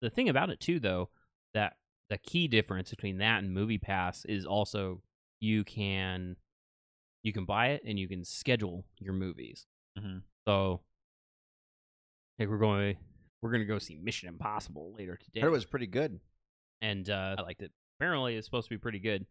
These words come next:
Speaker 1: But it's like, oh, I can just go and see it. And go, and just go schedule it. And we already have our, we already have our seats assigned and all that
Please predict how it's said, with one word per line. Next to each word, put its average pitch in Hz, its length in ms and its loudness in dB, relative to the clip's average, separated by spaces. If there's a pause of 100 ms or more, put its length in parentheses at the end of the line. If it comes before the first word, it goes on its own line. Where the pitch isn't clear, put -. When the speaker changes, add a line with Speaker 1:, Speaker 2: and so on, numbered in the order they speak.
(320)
Speaker 1:
But 123 100 6
it's 110 80 2
like, 104 220 2 (220)
oh, 120 360 6
I 113 120 -2
can 117 100 -2
just 117 160 -8
go 123 300 0
and 120 160 -2
see 160 200 -2
it. - 120 -4 (960)
And 98 260 -6
go, 104 340 -2 (580)
and 101 340 -2
just 107 180 -8
go 117 100 -2
schedule 120 440 2
it. 95 80 2
And 95 100 0
we 98 100 4
already 101 200 4
have 98 280 4
our, 95 400 2
we 90 60 -6
already 101 200 -2
have 92 140 -6
our 92 120 -4
seats - 680 -4 (180)
assigned 120 680 2
and 98 120 -6
all 98 180 0
that 80 200 -12